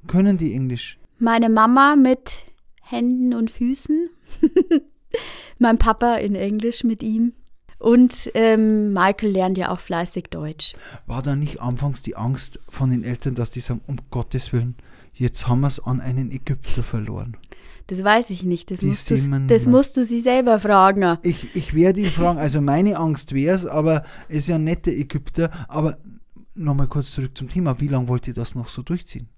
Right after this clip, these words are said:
Speaker 2: Also der Plan ist, dass zu, maximal noch bis Ende des Jahres und dann,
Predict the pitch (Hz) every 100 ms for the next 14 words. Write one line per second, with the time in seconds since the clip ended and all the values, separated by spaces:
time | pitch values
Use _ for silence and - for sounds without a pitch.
0 | _ 233 247 240 226 - 214 208 240 247
1 | - 214 214 - - - - 190 185 _
2 | - - _ _ - 233 190 - - 247
3 | 233 247 240 269 277 302 - 294 269 233
4 | 247 254 254 240 233 - 220 247 226 220
5 | - 196 180 196 220 220 - 202 196 185
6 | 185 196